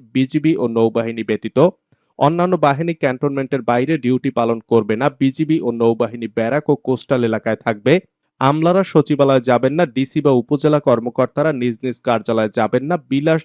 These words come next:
দ্রব্যের দোকান, শোরুম, বিপণী বিতান, হোটেল, মোটেল, রেস্টুরেন্ট বন্ধ থাকবে।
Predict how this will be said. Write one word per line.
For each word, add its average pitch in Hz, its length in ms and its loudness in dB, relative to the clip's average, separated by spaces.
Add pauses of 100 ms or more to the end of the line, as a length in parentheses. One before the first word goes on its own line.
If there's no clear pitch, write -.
দ্রব্যের 131 420 0
দোকান, 113 340 0 (480)
শোরুম, 175 500 4
বিপণী 139 400 0
বিতান, 117 380 -2
হোটেল, 156 460 2
মোটেল, 135 380 0
রেস্টুরেন্ট 120 560 0
বন্ধ 135 200 0
থাকবে। 101 360 -4